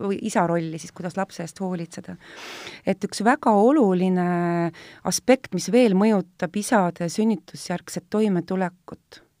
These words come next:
mis on mulle endale isiklikult väga südamelähedane ja väga oluliseks ma seda pean, on see, et, äh, isadel endil puudub eeskuju. Ja see on väga palju seotud meie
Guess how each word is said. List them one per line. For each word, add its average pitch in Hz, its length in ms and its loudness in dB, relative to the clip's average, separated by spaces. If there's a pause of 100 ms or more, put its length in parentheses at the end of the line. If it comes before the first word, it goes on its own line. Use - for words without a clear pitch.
(160)
mis - 120 -14
on 190 160 -2
mulle 208 320 2
endale 185 400 -2
isiklikult - 480 -8
väga 190 240 -2
südamelähedane 180 920 -2 (720)
ja 185 60 -2
väga 190 200 -2
oluliseks 196 540 0
ma 185 100 -2
seda 180 200 -6
pean, 196 640 2 (360)
on 185 180 -2
see, 202 460 -2
et, - 320 -14
äh, 170 880 -8 (520)
isadel 185 760 -4 (680)
endil 190 400 -2
puudub 180 340 -8
eeskuju. 180 560 -10 (2250)
Ja 185 60 -4
see 269 300 4
on 180 120 4
väga 196 220 0
palju 170 340 -8
seotud 185 500 -8
meie 170 840 -6